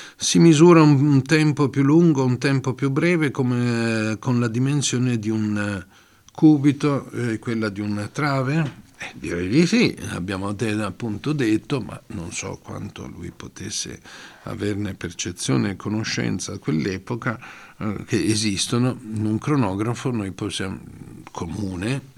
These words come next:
noi po-, abbiamo tre lancette, una dei secondi,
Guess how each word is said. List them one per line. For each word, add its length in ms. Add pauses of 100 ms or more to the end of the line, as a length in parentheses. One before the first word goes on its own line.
(360)
noi 240
po-, 160
abbiamo 440
tre 240
lancette, 680
una 240
dei 160
secondi, 760